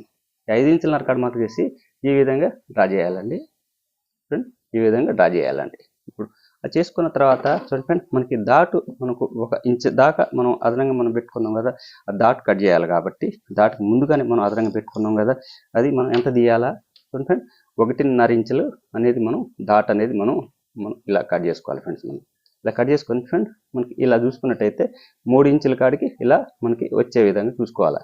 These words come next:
ఇలా చూసుకొని ఫ్రెండ్ ఈ విధంగా డ్రా చేయాలండి. చాలా ఈజీగా మీకు ప్రిన్సెస్ కటింగ్‌ని చాలా ఈజీగా ఇలా ఈ విధంగా మార్క్ చేసుకొని కట్ చేసుకున్నట్టయితే ఈజీగా మీరైతే కటింగ్ అయితే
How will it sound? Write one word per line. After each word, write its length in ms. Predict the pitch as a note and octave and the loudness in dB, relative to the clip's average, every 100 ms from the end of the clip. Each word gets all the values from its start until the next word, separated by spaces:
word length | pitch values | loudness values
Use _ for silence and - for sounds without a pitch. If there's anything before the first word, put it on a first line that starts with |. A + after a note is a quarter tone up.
| _ | _
ఇలా 160 | A#2+ A2 | -10 -8
చూసుకొని 440 | C#3 - D3 C4 F4+ _ _ _ | -10 -6 -4 -4 -6 _ _ _
ఫ్రెండ్ 240 | - C4 _ - _ - | -4 -4 _ -20 _ -4
ఈ 60 | G#2+ | 0
విధంగా 400 | A2 G2+ A2+ A3+ D#4 _ _ _ _ _ _ _ _ _ _ _ _ _ - | 0 0 0 0 -2 _ _ _ _ _ _ _ _ _ _ _ _ _ -2
డ్రా 80 | F#2+ | 0
చేయాలండి. 460 | F#2+ F2 E2+ G2 - | 4 2 2 -2 -4
చాలా 220 | - D3+ D3 | 0 0 0
ఈజీగా 360 | C#3 E3+ F#3 D#3+ - | -2 0 0 -2 -2
మీకు 280 | B2 A#2 E3 | -4 -4 -8
ప్రిన్సెస్ 360 | - C#3 D3+ D3+ | -8 -6 -6 -4
కటింగ్‌ని 340 | C3 C3 C3+ | -4 -2 -4
చాలా 180 | - B2 | -4 -4
ఈజీగా 360 | - C3 C#3 D#3+ - - _ - | -2 -4 -2 -6 -8 -20 _ -2
ఇలా 140 | A#2 A2 | 2 2
ఈ 120 | A#2 A#2 | 4 2
విధంగా 320 | A#2 B2 A#2+ | 2 2 0
మార్క్ 240 | G#2+ G#2 A2 | 0 -2 -2
చేసుకొని 380 | G#2 - G#2+ G#2 | -6 -4 -6 -4
కట్ 180 | G#2 | -4
చేసుకున్నట్టయితే 500 | G2 - F3+ - - - _ - | -4 -8 -10 -10 -8 -10 _ -6
ఈజీగా 360 | D3+ E3+ F3 D#3+ | -2 0 0 0
మీరైతే 340 | C#3 A#2+ - | 0 -2 -4
కటింగ్ 340 | - A#2 A#2 A2 | -4 -4 -2 -2
అయితే 180 | A2+ | -2